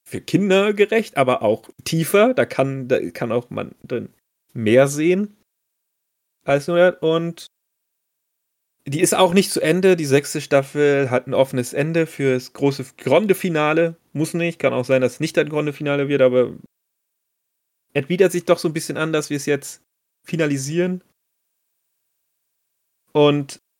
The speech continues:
es ist der Ha-, also für eine, für eine Kinderserie ist die erschreckend düster geworden.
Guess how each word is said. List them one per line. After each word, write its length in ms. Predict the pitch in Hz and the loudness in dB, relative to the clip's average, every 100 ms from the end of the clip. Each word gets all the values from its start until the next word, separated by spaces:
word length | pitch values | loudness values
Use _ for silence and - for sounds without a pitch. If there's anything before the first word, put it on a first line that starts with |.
| _ _ - | _ _ -2
es 180 | 135 135 | -2 0
ist 400 | 143 - - _ _ _ _ _ _ _ _ _ _ _ _ _ _ _ _ - | -2 -4 -10 _ _ _ _ _ _ _ _ _ _ _ _ _ _ _ _ -2
der 460 | 131 131 127 - _ - | 4 4 4 0 _ -14
Ha-, 200 | - 127 | -4 -2
also 240 | 117 120 - | -2 -4 -8
für 160 | - 147 | -10 -6
eine, 220 | 135 - _ - _ _ - | -4 -6 _ -20 _ _ -12
für 100 | 135 | -10
eine 80 | 131 | -8
Kinderserie 680 | - 139 147 135 135 135 | -6 -4 -4 -2 -2 -2
ist 220 | - - | -4 -6
die 120 | 123 - _ _ _ _ _ _ _ _ _ _ | -8 -14 _ _ _ _ _ _ _ _ _ _
erschreckend 520 | 127 127 - 170 170 151 | -2 0 0 0 0 -2
düster 340 | 165 - 156 | 0 2 2
geworden. 560 | 151 147 151 156 175 | 2 -2 -2 -2 -4